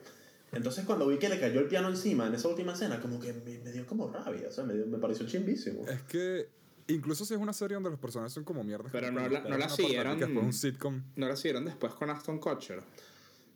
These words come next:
Speaker 2: No, no, no, es que Charlie murió supuestamente en la serie,
Speaker 1: Ujú.
Speaker 2: y en el último capítulo revelan que Charlie seguía vivo.
Speaker 1: Ujú.
Speaker 3: Ajá.
Speaker 2: Entonces él va, toca la puerta de la casa y creo que dice que va a matar a alguien, una cosa así, y le cae un piano encima. Y luego mueven la cámara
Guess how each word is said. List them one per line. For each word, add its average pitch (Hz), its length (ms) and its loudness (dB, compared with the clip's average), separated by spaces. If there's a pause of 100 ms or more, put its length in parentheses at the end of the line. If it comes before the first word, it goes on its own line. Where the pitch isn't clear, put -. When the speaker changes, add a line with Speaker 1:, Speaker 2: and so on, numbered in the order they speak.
Speaker 2:
No, 185 300 2
no, 156 140 0
no, 175 180 2
es 123 120 -4
que 165 120 0
Charlie 170 320 2
murió 139 540 4
supuestamente 165 580 -2
en 151 60 -4
la 123 80 -2
serie, 123 360 -2
Speaker 1:
Ujú. 117 160 0
Speaker 2:
y 139 60 4
en 135 80 0
el 135 100 2
último 160 320 2
capítulo 135 420 0
revelan 113 360 0
que 131 120 0
Charlie 127 300 -2
seguía 127 380 0
vivo. 120 320 2
Speaker 1:
Ujú. 110 400 2
Speaker 3:
Ajá. 113 100 -2
Speaker 2:
Entonces 120 460 0
él 131 180 2
va, 143 240 -2 (240)
toca 131 260 2
la 139 140 0
puerta 135 300 0
de 147 40 2
la 135 100 0
casa 139 320 0
y 110 40 -2
creo 123 140 0
que 139 60 0
dice 135 180 0
que 131 80 0
va 113 60 0
a - 20 -4
matar 139 300 -2
a 147 140 0
alguien, 135 280 -2
una 131 180 0
cosa 143 180 -2
así, 170 200 -2 (240)
y 123 80 0
le 127 160 2
cae 127 120 0
un 131 120 0
piano 135 240 2
encima. 127 440 0 (440)
Y 135 60 4
luego 139 280 6
mueven 156 360 4
la 165 100 2
cámara 143 500 0